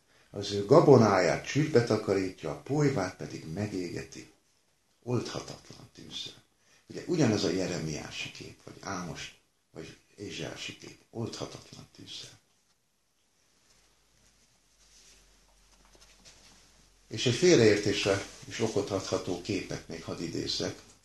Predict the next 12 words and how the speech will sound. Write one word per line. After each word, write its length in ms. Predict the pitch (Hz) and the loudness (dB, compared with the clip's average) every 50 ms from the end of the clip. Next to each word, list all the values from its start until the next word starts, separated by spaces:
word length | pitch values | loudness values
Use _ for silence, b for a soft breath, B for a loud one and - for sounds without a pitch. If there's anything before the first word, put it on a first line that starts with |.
| - - | -16 -10
a 40 | |
Máté 300 | 101 104 104 104 - 90 | -8 -6 -6 -4 -4 -4
Evangélium 440 | 90 85 90 82 80 80 85 80 76 | -4 -4 -6 -6 -6 -6 -6 -6 -6
a 80 | 76 76 | -8 -8
tizedik 540 | - 95 - 87 78 69 69 67 - - - | -8 -8 -6 -6 -6 -6 -6 -10 -12 -14 -12
fejezetéből. 840 | - 73 73 65 67 71 69 - - - 69 - - - - - - - _ _ _ _ _ _ _ _ _ _ _ _ _ _ _ _ _ _ _ _ _ _ _ _ _ _ _ _ _ - - - - | -8 -6 -6 -6 -6 -6 -8 -10 -10 -12 -14 -12 -12 -14 -16 -16 -18 -20 _ _ _ _ _ _ _ _ _ _ _ _ _ _ _ _ _ _ _ _ _ _ _ _ _ _ _ _ _ -20 -20 -12 -6
Ez 360 | - 120 123 - - - - - - | -2 0 2 2 2 0 -2 -8 -8
ugyanis, 560 | 120 110 113 107 107 104 - - - - - - - | -4 0 0 2 2 0 -2 -2 -4 -6 -8 -6 -4
erre 200 | 110 113 104 95 | -2 0 0 0
ugyanis 320 | - 104 110 107 104 104 101 | 0 0 0 0 0 0 0
szoktak 380 | 110 113 - - - 82 80 | 0 -2 -2 -2 -4 -10 -8
hivatkozni, 840 | - 95 87 80 69 - - - - - - - - - - - | -8 -6 -6 -4 -6 -6 -8 -12 -12 -12 -10 -10 -10 -10 -12 -14